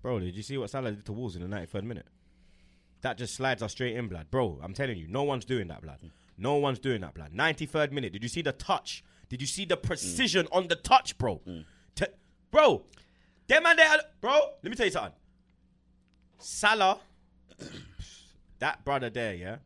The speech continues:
Speaker 2: Mm.
Speaker 1: Different. Different.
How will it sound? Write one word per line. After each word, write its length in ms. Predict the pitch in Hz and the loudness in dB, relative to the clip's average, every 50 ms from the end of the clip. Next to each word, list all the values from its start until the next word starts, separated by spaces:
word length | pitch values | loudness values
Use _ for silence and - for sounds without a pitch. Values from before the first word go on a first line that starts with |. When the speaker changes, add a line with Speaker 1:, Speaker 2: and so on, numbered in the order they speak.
| - 82 | -20 -20
Speaker 2:
Mm. 40 | 76 - _ _ _ _ _ _ _ _ _ _ _ _ _ _ _ _ _ _ _ _ _ _ _ _ _ - | -20 -20 _ _ _ _ _ _ _ _ _ _ _ _ _ _ _ _ _ _ _ _ _ _ _ _ _ -8
Speaker 1:
Different. 360 | 127 123 - - - 82 - _ _ _ _ _ _ _ _ _ _ _ _ _ - | -8 -8 -8 -8 -16 -18 -18 _ _ _ _ _ _ _ _ _ _ _ _ _ -8
Different. 360 | - 143 110 - - 92 80 | -8 -8 -8 -8 -12 -16 -16